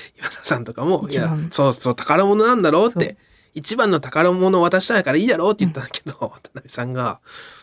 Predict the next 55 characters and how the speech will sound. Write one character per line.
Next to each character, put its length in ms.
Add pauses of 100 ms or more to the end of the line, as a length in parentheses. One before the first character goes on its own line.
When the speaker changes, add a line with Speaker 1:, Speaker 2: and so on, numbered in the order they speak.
(140)
Speaker 1:
「い 100
や、 280
あ 60
の、 220 (600)
本 240
当 80
に 160
一 220
番 300
好 60 (120)
き 120
な 260
フ 80
ィ 80
ギ 100
ュ 40
ア 40
は 60
家 180
に 100
ち 100
ゃ 40
ん 40
と 100
あ 40
り 80
ま 200
す」 260
み 60
た 40
い 40 (240)
な。「 140
<laughs> 60
置 80
い 40
と 120
ん 60
か 160
い。 80 (720)
Speaker 2:
い 80
い。 60 (1800)
Speaker 1:
選 160
ん 80
ど 100
る 60
や 120
ん」 140
み 60
た 120
い 20
な。 60 (1120)
Speaker 2:
い 340
い。 80 (200)
Speaker 1:
そ 160
う。 480